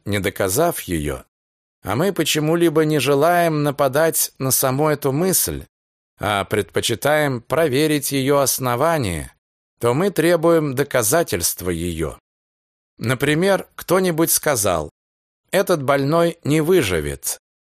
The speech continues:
Если мы не желаем пускаться в трудное, иногда опровержение этой мысли, то спрашиваем собеседника:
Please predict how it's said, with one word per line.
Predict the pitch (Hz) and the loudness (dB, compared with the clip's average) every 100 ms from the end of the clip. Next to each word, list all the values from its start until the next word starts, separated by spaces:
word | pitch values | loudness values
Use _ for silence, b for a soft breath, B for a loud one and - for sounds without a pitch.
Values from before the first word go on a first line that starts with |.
| _ - | _ -2
Если | 127 123 120 123 | 0 2 0 0
мы | 147 | 0
не | 151 | 0
желаем | 127 120 143 151 147 | 0 0 2 2 0
пускаться | 131 139 - 151 151 - 131 | 0 -2 0 0 0 0 0
в | |
трудное, | - 143 170 143 123 92 90 - | 0 0 2 2 0 0 -2 -4
иногда | 110 117 117 113 147 | -4 -2 -2 0 0
опровержение | 139 127 117 120 104 160 156 139 123 | 0 0 2 0 2 2 2 0 -2
этой | - 139 139 127 | -4 -6 -2 -2
мысли, | 147 185 - 82 69 - _ _ _ _ - | 0 0 -2 -2 -6 -10 _ _ _ _ -2
то | 175 | 0
спрашиваем | 165 151 175 185 165 160 156 | 0 0 0 0 0 2 2
собеседника: | 135 147 131 120 110 85 76 71 69 62 | 0 0 0 0 0 0 -2 -8 -10 -12